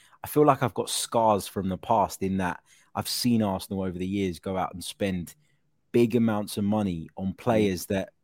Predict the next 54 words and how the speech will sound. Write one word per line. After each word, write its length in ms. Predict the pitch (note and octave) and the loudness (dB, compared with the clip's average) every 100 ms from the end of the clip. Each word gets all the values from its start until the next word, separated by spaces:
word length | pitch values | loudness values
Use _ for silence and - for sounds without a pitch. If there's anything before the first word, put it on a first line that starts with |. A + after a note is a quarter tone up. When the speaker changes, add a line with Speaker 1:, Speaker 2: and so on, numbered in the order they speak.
| _ _ | _ _
Speaker 1:
even 360 | B2 B2+ A#2+ G#2+ | -2 2 4 4
maybe 320 | A2 A2 G2 | 4 2 0
internally 520 | F#2+ - A2+ A2 F2 | -2 0 0 2 -2
they 140 | E2 E2+ | -6 -4
weren't 260 | F#2 E2+ | -4 -6
totally 340 | - G2 E2 F2 | -8 -8 -6 -10
sure 300 | - G#2 F2+ | -2 0 0
about. 240 | D#2 D2 | -2 -2
Now, 140 | G2+ | 0
I 40 | A#2 | 4
know 180 | B2+ A#2 | 4 4
that 120 | G2 | 2
Speaker 2:
Yeah. 80 | G2 | 2
Speaker 1:
they're 100 | G2+ | 2
always 280 | G#2+ F#2+ | 2 2
trying 460 | - - G2 F#2 E2+ - - - _ | -2 -2 0 0 -4 -10 -20 -20 _
to 80 | F2 | -4
do 160 | G2+ | 0
the 100 | G2 | 2
right 260 | F#2 F#2+ F2 | 4 2 2
deals 320 | G2 F#2 F2+ | -4 -4 -4
and 120 | F2+ F2 | -4 -4
they're 120 | F2 _ _ | -6 _ _
always 340 | - G#2 G2+ F2+ | -4 0 0 -2
trying 440 | - G2+ G2 F#2+ | -2 2 2 2
and 80 | F#2 | -2
it's 160 | F#2+ - | -4 -4
got 160 | G2 | -4
the 60 | F#2+ | -4
best, 320 | - F#2+ - _ | -4 -4 -4 _
they've 100 | G2 | 0
got 120 | B2 | 0
the 80 | G2 | 2
best 240 | A2+ G#2 | 0 0
intentions 560 | G#2+ - G2 - F2 E2 _ - - - _ | -2 -2 -4 -4 -10 -10 _ -20 -20 -20 _
at 80 | F2 | 0
Speaker 2:
Yeah. 60 | - | 2
Speaker 1:
heart, 340 | C3 B2 - | 8 8 6
but 140 | - F2+ | -2 -4
you 200 | G#2+ G2+ _ | -4 -6 _
just 200 | C3 - | -4 -2
sometimes 540 | - C#3 - B2+ A2+ | 2 0 2 2 2
feel 240 | - B2 A2+ | 0 2 2
like 200 | F#2+ - | 0 -2
some 180 | A2+ G2+ | -2 -2
of 60 | |
the 80 | F#2 | -2
transfers 480 | - A2 G#2+ - F2 | 0 0 0 -4 -8
have 120 | E2+ | -6
been 140 | - F2+ | -6 -4
a 40 | |
little 180 | F#2+ - | -2 0
bit 200 | A#2 - | -2 -4
panicky. 600 | - A2+ G#2 - F#2 G2 | -2 0 0 -2 -4 -4